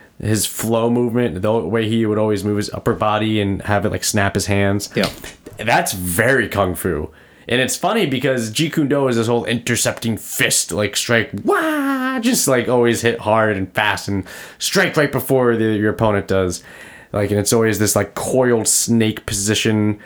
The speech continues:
Speaker 1: super ripped because you're just nothing but coiled muscle ready to fire.
Speaker 2: <laughs> Yeah.
Speaker 1: But it's, its foundation is very fluid kung fu. Like, it, it's very strike hard, but it's, it's, it's just, it's,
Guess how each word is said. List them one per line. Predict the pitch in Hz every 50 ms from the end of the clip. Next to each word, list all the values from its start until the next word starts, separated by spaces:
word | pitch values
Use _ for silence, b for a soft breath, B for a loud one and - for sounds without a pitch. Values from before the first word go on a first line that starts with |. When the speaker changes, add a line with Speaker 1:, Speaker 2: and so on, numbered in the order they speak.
| B B B B B B
Speaker 1:
super | - - - - - - 131 123 - 123 120 117 107
ripped | 104 110 113 104 - - -
because | 117 98 117 113 101 98
you're | 104 107 104
just | 95 104 101 - 110
nothing | 113 107 - 113 107
but | 95 104 - -
coiled | - - 120 107 107 107 98 98
muscle | 104 104 101 - 110 101 98
ready | 95 101 98 101
to | - 101
fire. | - - 104 101 101 101 101 101
Speaker 2:
<laughs> |
Yeah. | 180 147 170 143 131 139 131 - - -
Speaker 1:
But | - 165 165 -
it's, | 156 156 - - - B B B B B B B B _
its | - 127 131 - - -
foundation | 143 135 131 131 147 151 143 156 131
is | 117 110
very | 98 90 92 95 - - - - 110 107 107 113 117 113
fluid | - - 101 110 117 117 113 110 107 101 101 - _ _ _ -
kung | - - 110 107 98
fu. | - - - - 117 117 117 113 110 110 107 101 - - - -
Like, | - 95 92 - -
it, | - 110 98 -
it's | 110 110 - -
very | - - 113 113 110 110 107 104 104 101 B B B B B B B B B B _ _ _ _
strike | - - - - - - - 113 117 123 123 120 120 117 - - - - - B B B B B B B B B B B B _ _ _ -
hard, | - - - 127 127 127 123 123 123 123 120 120 110 101 - - _
but | - 120 110 101 - -
it's, | 107 107 107 - - -
it's, | 117 - - - - - -
it's | - 117 117 - - -
just, | 127 117 - - 113
it's, | 104 - - -